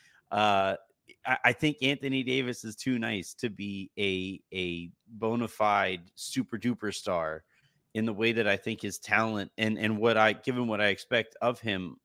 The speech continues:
and that talent, I just don't think he's that guy. Um, and it, it, and, and that was, like,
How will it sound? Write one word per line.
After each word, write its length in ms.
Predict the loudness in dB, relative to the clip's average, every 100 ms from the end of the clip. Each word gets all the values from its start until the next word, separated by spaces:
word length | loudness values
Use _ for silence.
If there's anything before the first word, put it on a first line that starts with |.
| -2
and 260 | 0 2 2
that 220 | 0 -2
talent, 460 | -4 -4 -4 -8 -14 _ _ _
I 80 | -4
just 160 | -4 -2
don't 180 | -2 -2
think 140 | -6
he's 140 | 0
that 240 | 4 4 4
guy. 440 | 6 6 6 0 -10 _ _ _ _ -4
Um, 360 | -2 0 -4 -2
and 160 | 2 4
it, 120 | 4
it, 200 | 2 2
and, 200 | 0 0
and 180 | -2 2
that 160 | 2 2
was, 240 | -2 0
like, 280 | 0 0